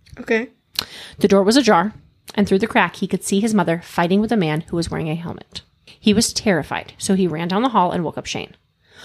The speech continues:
Speaker 2: The boys went to go call nine one one, but when they tried, the phone was not working. They then heard a thumping noise coming from the stairs, and at that point, they decided that they needed to leave the house.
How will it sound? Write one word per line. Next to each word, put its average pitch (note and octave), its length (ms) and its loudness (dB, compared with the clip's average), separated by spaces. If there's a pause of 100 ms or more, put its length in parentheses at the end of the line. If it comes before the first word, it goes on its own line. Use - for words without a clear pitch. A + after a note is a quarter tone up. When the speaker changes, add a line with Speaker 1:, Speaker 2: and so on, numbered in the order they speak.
(180)
Speaker 2:
The G#3 80 2
boys G3 240 4
went F3+ 140 0
to G3+ 80 0
go G3 120 4
call A3 180 2
nine A#3+ 140 2
one D#4 120 2
one, G3+ 340 0
but D#3+ 100 -4
when E3+ 140 -4
they G3 100 -2
tried, F3+ 420 0 (200)
the G3 60 -6
phone - 200 -6
was F3 120 -10
not D#3+ 120 -6
working. - 300 -12 (640)
They G#3 100 6
then F#3+ 200 4
heard A3+ 160 2
a A#3 80 2
thumping A3+ 500 -2
noise - 280 -10
coming F#3 260 -2
from G#3 120 0
the C4 80 0
stairs, - 380 -6
and F#3 100 0
at F3+ 120 0
that F#3+ 160 2
point, G3+ 220 2
they F3 100 0
decided F3 400 -2
that - 180 -2
they E3+ 140 -2
needed E3 280 -4
to F3 120 0
leave E3 320 -6
the A#3+ 80 -2
house. - 480 -8